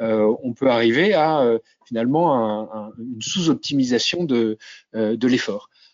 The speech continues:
Alors, euh, on a, on a eu le, le, le, le, le, moi j'ai eu le plaisir de travailler, euh, euh, euh, avec toi chez, chez, chez Dell. Euh, euh, Michael Dell a, a développé une, une, une approche et une métaphore tout à fait, euh, tout à fait particulière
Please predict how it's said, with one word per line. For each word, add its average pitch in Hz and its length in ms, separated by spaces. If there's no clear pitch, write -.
Alors, 135 320
euh, 127 380
on 131 100
a, 147 40
on 143 120
a 127 220
eu 120 80
le, 110 200
le, 104 180
le, 113 180
le, 123 120
le, 127 340
moi 120 80
j'ai 117 120
eu - 20
le 104 60
plaisir 131 320
de 120 60
travailler, 117 600
euh, 101 160
euh, 107 200
euh, 113 460
avec 113 480
toi 131 180
chez, 123 280
chez, 135 160
chez 123 180
Dell. 170 360
Euh, 110 800
euh, 123 640
Michael 151 480
Dell 190 340
a, 135 240
a 131 60
développé 147 720
une, 139 300
une, 131 320
une 123 120
approche 175 640
et 135 60
une 131 160
métaphore 139 760
tout - 160
à 170 100
fait, 160 340
euh, 131 180
tout 127 180
à 139 60
fait 160 160
particulière 147 800